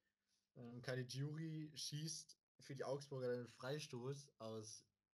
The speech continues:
fünfundzwanzig, dreißig Metern, ähm, an die Latte. Ja, und das war dann vielleicht so ein bisschen der, der Wachruf für die Stuttgarter, die dann, ähm, ja, das, das zwei null nachgelegt haben durch Wamagi Tuka.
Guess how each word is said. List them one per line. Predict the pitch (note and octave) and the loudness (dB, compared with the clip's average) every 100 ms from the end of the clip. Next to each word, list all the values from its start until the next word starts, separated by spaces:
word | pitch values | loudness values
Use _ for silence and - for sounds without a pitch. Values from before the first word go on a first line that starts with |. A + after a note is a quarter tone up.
| _ - | _ -4
fünfundzwanzig, | C#3 D#3 D#3+ C#3+ C3+ - - | 0 0 0 0 0 0 -4
dreißig | - B2 C#3 - A#2+ | 0 2 0 -2 -2
Metern, | C3+ C#3 B2 C#3 - - _ _ _ _ _ _ - | -2 0 0 0 -4 -12 _ _ _ _ _ _ -8
ähm, | A2+ A2 A2 | -4 -4 -2
an | - C3+ | 0 2
die | A#2 | 4
Latte. | A#2 C#3 D3 F3 - - _ _ _ _ _ _ _ _ _ _ - | 2 2 0 0 -4 -16 _ _ _ _ _ _ _ _ _ _ -6
Ja, | A#2 A#2 G#2+ A2+ | 0 2 2 0
und | A2+ | -2
das | C3 | 0
war | C3+ | 2
dann | B2 | 0
vielleicht | B2+ B2 C#3 C#3 | -2 2 2 0
so | A#2 | -2
ein | |
bisschen | C#3+ C#3 C3 | 0 0 2
der, | A#2+ A#2 A2+ A2 - _ _ _ _ _ A#2 | 2 4 2 0 -6 _ _ _ _ _ -2
der | A2 G#2+ G#2 G2 | 0 2 0 0
Wachruf | A#2+ C#3 D3 C#3+ D3 - - _ - | 0 0 0 0 -2 -6 -16 _ -10
für | B2 | -8
die | A#2 | -6
Stuttgarter, | - C#3 C3+ B2 B2+ A#2 | -4 -2 -2 0 0 0
die | A#2 | 0
dann, | A2+ A2+ A2 - _ _ _ _ _ _ _ _ _ _ _ - | 0 0 -6 -12 _ _ _ _ _ _ _ _ _ _ _ -12
ähm, | A2+ G#2+ G#2 G#2 G2+ - _ | -8 -6 -6 -8 -12 -14 _
ja, | G#2+ A2 C3+ C#3 - _ _ _ - | -6 -2 -2 -2 -8 _ _ _ -6
das, | A#2+ - - | -6 -8 -14
das | - - | -12 -2
zwei | - B2+ | 2 4
null | B2 C3 C#3 | 4 4 4
nachgelegt | B2+ D3 - C3+ C#3+ C#3 | 4 2 0 -2 -2 0
haben | C#3 C#3 B2+ | 0 0 0
durch | A2+ | 0
Wamagi | B2 B2 B2+ A#2 A2+ | 0 2 0 -2 -4
Tuka. | - D3 D3 C#3+ D#3 | -6 -2 0 0 0